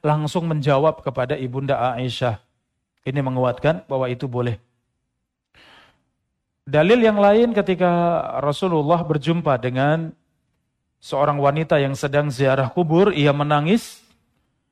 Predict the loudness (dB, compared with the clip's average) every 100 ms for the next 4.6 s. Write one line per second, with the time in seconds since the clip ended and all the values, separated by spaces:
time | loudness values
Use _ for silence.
0 | _ -2 0 2 0 0 0 0 0 -2
1 | 0 2 2 0 -8 _ _ _ -2 0
2 | 0 2 2 2 0 0 2 2 2 2
3 | 0 2 2 0 -2 -2 -2 -2 -2 -2
4 | 2 4 4 4 2